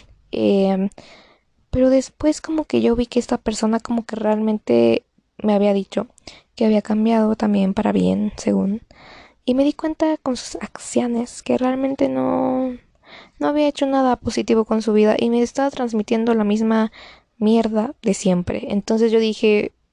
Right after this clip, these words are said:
"No, esto, esta amistad me está restando, no me está sumando nada". O sea, nada, de verdad, nada. Solo me resta buena vibra, solo me resta las ganas de hacer las cosas, solo me resta las ganas de,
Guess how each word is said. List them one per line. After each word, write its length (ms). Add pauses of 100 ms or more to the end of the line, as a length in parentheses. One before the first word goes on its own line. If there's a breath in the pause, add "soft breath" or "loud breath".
(100)
"No, 240 (280)
esto, 520 (460 loud breath)
esta 240
amistad 340
me 120
está 180
restando, 540
no 80
me 100
está 180
sumando 680
nada". 420 (340)
O 80
sea, 280
nada, 460
de 100
verdad, 320
nada. 400 (480 loud breath)
Solo 240
me 120
resta 360
buena 240
vibra, 340
solo 240
me 180
resta 540
las 220
ganas 220
de 60
hacer 200
las 200
cosas, 520 (540 loud breath)
solo 260
me 140
resta 560
las 200
ganas 340
de, 420